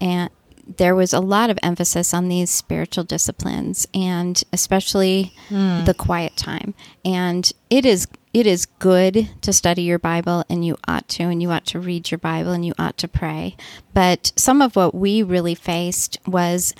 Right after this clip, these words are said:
Speaker 1: I, I remember as a teenager, if I didn't read my Bible first thing in the morning, I walked around all day feeling crushed with guilt. Like, I didn't, I'm not
Speaker 2: Mm-hmm.
Speaker 1: a good Christian.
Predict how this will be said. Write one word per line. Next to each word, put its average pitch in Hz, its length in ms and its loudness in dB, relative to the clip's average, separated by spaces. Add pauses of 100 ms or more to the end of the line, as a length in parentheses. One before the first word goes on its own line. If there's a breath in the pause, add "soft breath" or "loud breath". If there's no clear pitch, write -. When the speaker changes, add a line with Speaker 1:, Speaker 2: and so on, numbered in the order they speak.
(320 loud breath)
Speaker 1:
I, 196 360 4
I 190 80 2
remember 196 400 2
as 175 180 0
a 170 60 -6
teenager, 196 720 -2
if 170 220 -2
I 220 160 2
didn't 277 180 2
read 202 160 0
my 185 140 0
Bible 175 420 -2
first - 360 -4
thing 185 120 0
in 185 60 0
the 175 80 0
morning, 180 500 -2 (460 loud breath)
I 180 180 4
walked 190 440 0
around 175 440 0
all 180 220 -2
day 170 420 -2 (260 soft breath)
feeling 180 500 0
crushed - 540 -4
with 180 260 -4
guilt. - 500 -4 (400 soft breath)
Like, 170 340 0
I 185 240 2
didn't, 185 640 0
I'm 196 180 4
not 208 120 4
Speaker 2:
Mm-hmm. 170 80 4
Speaker 1:
a - 20 -2
good 175 200 -2
Christian. - 640 -6